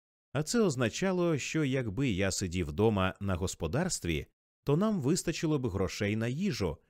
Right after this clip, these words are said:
хімчистку та інші витрати, і наше життя не сильно змінилося б. Ось так я кинув роботу. Я запихав у холодильник куплені продукти,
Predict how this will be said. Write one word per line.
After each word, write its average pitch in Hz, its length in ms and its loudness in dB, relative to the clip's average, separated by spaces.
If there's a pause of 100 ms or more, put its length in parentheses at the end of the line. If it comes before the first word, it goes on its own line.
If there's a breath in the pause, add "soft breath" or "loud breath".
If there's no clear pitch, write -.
хімчистку 104 760 -2
та 110 160 -2
інші 92 420 -4
витрати, 143 600 0 (420)
і 104 120 2
наше 104 300 0
життя 98 440 -2
не 110 180 -2
сильно 82 400 -2
змінилося 110 640 -2
б. 76 160 -6 (760)
Ось 170 280 0
так 233 280 -2
я 160 180 2
кинув 110 400 0
роботу. 80 560 -2 (580)
Я 208 200 2
запихав 151 520 0
у 104 60 -6
холодильник 110 720 0
куплені 92 420 0
продукти, 120 640 -2